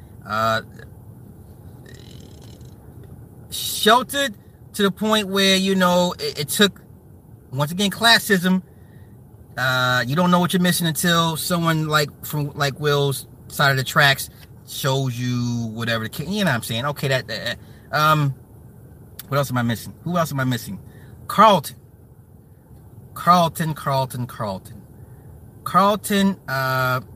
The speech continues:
almost like a tale of, of two cities. Like, um, man, so many things with, with Carlton. Okay, you got the duality thing, right? Um,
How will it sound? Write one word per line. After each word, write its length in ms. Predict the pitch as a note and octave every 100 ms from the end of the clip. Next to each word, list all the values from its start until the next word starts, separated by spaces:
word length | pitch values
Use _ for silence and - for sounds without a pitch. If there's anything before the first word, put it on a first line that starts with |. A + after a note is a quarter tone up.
| - -
almost 240 | E3 F3+
like 100 | F3
a 60 | C3+
tale 380 | - E3+ D#3+ D#3
of, 120 | A#2
of 160 | A#2 -
two 200 | - E3+
cities. 460 | - C#3 G#2 G2
Like, 380 | G#2+ G#2 F#3+ - - - - - - - -
um, 760 | G#2+ A2+ A2+ A2+ A2 A2 G#2+ - - - - - - - - - - - C#3+
man, 220 | F3+ D3
so 180 | - G#3
many 140 | G3+
things 260 | - E3+ C#3+
with, 120 | -
with 160 | B2+
Carlton. 460 | - D3 B2+ A2+ F#2+ -
Okay, 160 | F#3+ G3
you 80 | F#3
got 120 | F3
the 60 | D3+
duality 400 | D3+ D3 C3+ B2+
thing, 600 | C3 B2+ B2 A#2+ A#2 A#2+
right? 360 | A2 B2+ C3 - - - - - -
Um, 360 | B2 C3 B2+